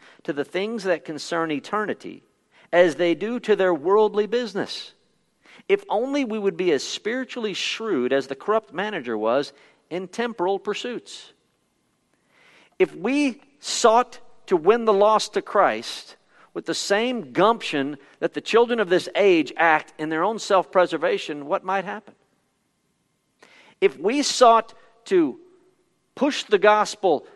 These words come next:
and have it spread to the world with as much vigor as we do to build our companies,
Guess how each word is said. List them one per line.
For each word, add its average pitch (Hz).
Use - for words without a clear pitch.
and 151
have 220
it 196
spread 220
to 220
the 190
world 170
with 180
as 151
much 202
vigor 190
as 160
we 190
do 202
to 175
build 214
our 180
companies, -